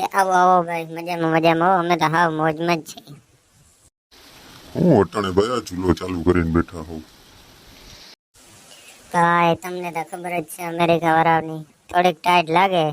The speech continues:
Speaker 1: તો તાપનું ચાલુ કરી દે, બીજું શું હોય અમેરિકામાં ભાઈ?
Speaker 2: ઈ સાચી વાત હો ભાઈ તમારી.
Speaker 1: હમણાં ભાઈ મને વાવડ થયા, તમે ગામડે ફરવા ગયા તા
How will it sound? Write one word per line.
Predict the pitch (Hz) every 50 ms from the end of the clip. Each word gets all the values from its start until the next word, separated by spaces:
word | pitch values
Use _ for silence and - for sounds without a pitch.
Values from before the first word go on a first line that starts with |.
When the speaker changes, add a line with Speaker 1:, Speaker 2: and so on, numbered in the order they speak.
| - _ _ _ _ _
Speaker 1:
તો | - 165 160
તાપનું | 160 190 190 185 _ - 170 160
ચાલુ | 147 180 185 190 180 151
કરી | 151 190 208 220 208
દે, | 175 165 151
બીજું | 156 160 156 156 151
શું | 151 185 214 220
હોય | 208 170 156 151 147 147 151
અમેરિકામાં | 156 160 160 151 147 147 - 143 143 143 143
ભાઈ? | 143 175 185 180 _ _ _ _ _ _ _ _ _ _ _ _ _ _ _ _ _ _ _ _ _ _ _ _ _ _ _ - - - _ _ _ _ _ _ -
Speaker 2:
ઈ | 110 90 87 85 85 82
સાચી | 82 92 92 - - 98 85
વાત | 80 80 82 78
હો | 92 95 90
ભાઈ | 82 85 80
તમારી. | 76 - 80 76 76 73 76 76 - - _ _ _ _ _ _ _ _ _ _ _ _ _ _ _ _ _ _ _ _ _ _ _ _ _ _ _ _ _ _ _ _ - - _ _ _ _ _ _ _ -
Speaker 1:
હમણાં | 175 175 180 190 190 190
ભાઈ | 175 190 196 196 196
મને | 190 185 180 180 175
વાવડ | 170 170 180 185 180 175 170
થયા, | - 196 190 185 170
તમે | - 175 175 175 175 175 170 170 170 170 156
ગામડે | 151 160 160 165 175 175 160
ફરવા | - 180 170 170 170 180 180
ગયા | 170 175 180 175
તા | 175 - 185 185